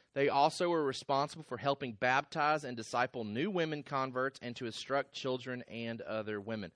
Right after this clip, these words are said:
So this was part of the early church as well. And I think a lot of us would agree that some of these things we're talking about are probably best handled by a woman, um, that a woman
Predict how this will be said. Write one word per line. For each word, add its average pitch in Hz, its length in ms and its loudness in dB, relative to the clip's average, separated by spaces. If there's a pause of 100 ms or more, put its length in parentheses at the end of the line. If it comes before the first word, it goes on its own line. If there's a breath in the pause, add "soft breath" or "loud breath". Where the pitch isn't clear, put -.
(480 soft breath)
So - 120 -10
this 120 140 -8
was 127 100 -10
part 120 260 0
of 117 60 -6
the 117 100 -2
early 110 220 0
church 101 260 -8
as 95 140 -10
well. 90 200 -6 (480 soft breath)
And 120 80 -4
I 120 60 0
think 135 320 -4
a 120 60 0
lot 123 220 4
of 143 80 0
us 131 120 -2
would 123 80 -2
agree 117 300 0
that 127 160 -4
some 139 200 -4
of 151 40 0
these 143 160 -2
things 139 200 -4
we're 117 120 -6
talking 139 340 0
about 170 300 0
are 120 100 -2
probably 147 460 -2
best 143 260 -2 (200)
handled 156 420 -6
by - 160 -6
a - 60 -8
woman, 90 340 -12 (400 soft breath)
um, 117 320 -2
that 120 120 0
a 123 40 0
woman 135 340 -2